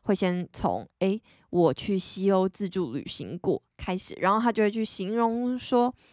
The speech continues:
他自助旅行的过程。<laughs> 形容完之后呢，对方就会觉得，哦，欲火焚身，然后觉得你特别 sexy，特别的性感，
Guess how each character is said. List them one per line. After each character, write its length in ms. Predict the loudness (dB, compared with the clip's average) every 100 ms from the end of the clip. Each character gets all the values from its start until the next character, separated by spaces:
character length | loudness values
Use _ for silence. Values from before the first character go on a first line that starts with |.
| _ -20 -20 _ -2
他 260 | 2 2
自 200 | 2 -2
助 180 | 0 0
旅 100 | 0
行 200 | -6 -4
的 80 | 0
过 240 | 6 6
程。 180 | 4 0 -2 -2 -4 -8 -12 _ -20 -16
<laughs> 760 | -14 -8 -8 -8 -10 -14 -16
形 240 | -8 -2 0
容 140 | 4
完 280 | 4 4 0
之 220 | 2 4
后 360 | 4 4 4 4
呢， 360 | -2 -2 -4 -10 -20 -20 _
对 180 | 2 4
方 220 | 4 0
就 140 | 0 0
会 160 | 0
觉 200 | 0 -2
得， 160 | -2 -2 _
哦， 220 | -4 -4 -10 _ 2
欲 180 | 4 4
火 260 | 4 2
焚 280 | 2 -4 -4
身， 280 | -2 -2 -2
然 140 | -6
后 240 | -4 -4 -4 -6
觉 140 | -4
得 100 | -4
你 160 | -6 -8
特 160 | -6
别 160 | -2 -4
sexy， 520 | -2 -2 -2 -6 -8 -8
特 180 | -6 -4
别 200 | -4 -6
的 180 | -6 -6 -8
性 300 | -6 -6
感， 120 | -6